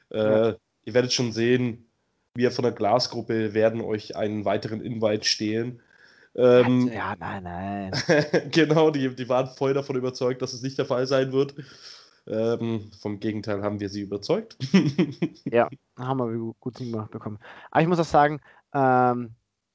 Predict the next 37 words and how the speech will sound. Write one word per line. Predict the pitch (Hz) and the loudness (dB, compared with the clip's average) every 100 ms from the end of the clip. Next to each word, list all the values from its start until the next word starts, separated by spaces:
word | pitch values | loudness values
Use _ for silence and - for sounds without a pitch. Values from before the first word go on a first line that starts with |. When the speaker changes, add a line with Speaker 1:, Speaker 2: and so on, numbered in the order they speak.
| - | -12
Speaker 2:
ich | 101 156 | -12 -6
muss | 165 | -2
sagen, | - 165 160 | 2 2 2
Samstag, | 131 - 160 - 147 | -2 0 0 0 -6
wir | |
sind | 143 151 147 | -6 -8 -2
auch | 143 | -2
Samstag | - 143 143 143 | 0 -8 -8 -14
ziemlich | - 147 147 139 | -8 -4 -2 -2
schon | - 135 131 131 123 | 2 2 2 0 -8
kaputt | 123 151 - | -8 -8 -4
gewesen, | 151 165 151 127 | 0 0 0 4
weil | 127 127 127 - 113 _ | 6 8 4 -6 -20 _
wir | 139 131 | -2 -2
sind, | 175 175 | -2 4
glaub | 175 | 4
ich, | 165 | 4
an | 165 - | -2 4
beiden | 147 190 190 | 4 4 0
Tagen | 143 135 139 156 165 _ _ _ _ | 2 4 2 -4 -10 _ _ _ _
sind | 151 | -2
wir | 147 143 | 2 2
von | 143 135 135 - | 0 -2 -2 -8
neun | 139 127 131 160 170 | -8 2 4 4 2
Uhr | 156 151 160 | -4 -2 -2
bis | - 139 - | -2 -10 -10
ungefähr | 160 151 147 135 131 | -8 -6 -2 -4 -4
zehn | - - 135 139 - | -8 -2 2 0 -2
Uhr | 147 143 | 2 2
drin | - 127 123 | 2 -2 -2
gesessen | 117 110 104 - | -4 -4 -6 -10
immer. | 101 101 107 - _ - - - _ | -14 -12 -12 -14 _ -20 -20 -20 _
Also | 135 139 | 2 4
es | 131 123 | 2 6
war | 127 151 | 6 6
schon | 147 | -2
ein | 123 120 | -4 -6